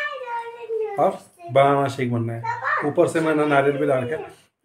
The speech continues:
हा-, हालांकि बीच में थोड़ा वो भी थे, अखरो-, अख-, अखरोट भी थे, लेकिन अखरोट ख़त्म हो गए। ड्राई फ्रूट जब होता है ना इसमें, तो अच्छा लगता है। तो एक चस्का ये भी है।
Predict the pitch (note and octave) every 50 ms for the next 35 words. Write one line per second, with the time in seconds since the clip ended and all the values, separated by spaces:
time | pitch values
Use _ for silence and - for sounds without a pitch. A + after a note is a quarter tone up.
0 | - C3 D#3+ - - - A4+ A4+ B4 - - G#3 F#3 F#3+ G3+ G3 G#3+ G3 F3+ G3+
1 | G3 G3+ G#3+ G#3 F#3 F#3+ G3 G3 F#3+ G3 G3 - B4 - F3+ F#3+ F3 E3 - -
2 | - - - A3 A3 A#3 - G3+ E3+ - F3+ F#3+ F#3 F#3 F#3+ G3+ F#3+ D#3 E3+ G3
3 | G3 - - - _ _ _ _ - E3+ E3+ E3 E3+ F#3 E3 C#3+ B2 D3+ D#3+ E3
4 | D#3+ D#3+ - D3 C#3+ D3 C#3+ C3+ B2+ A#2+ B2 B2 A#2+ B2 - - _ _ _ _
5 | _ _ _ _ _ _ _ - - C3 C#3 D3+ D#3+ E3+ E3 E3 F3 F3 E3+ E3+
6 | D3+ D#3 D#3 D3+ D#3 D3+ F3 - A3 G#3 E3+ F3 E3+ C3 - - - - - -
7 | _ - E3 E3+ F3 F3+ E3+ D3+ C3 - - E3 C#3+ B2+ - - A2+ G#2+ A2 A2
8 | - _ _ _ _ _ _ _ G#4 G#4+ A#4 B4 C#5 C#5 B4+ G#4+ G#4 A#4 B4 B4
9 | B4 - _ _ _ _ _ _ _ _ _ _ _ - D#3 D#3 D3+ D#3 E3 E3
10 | E3 - D3 - - - D3+ C#3 C3 C3 C3 C3+ C#3 B2+ B2 C3+ C3 - -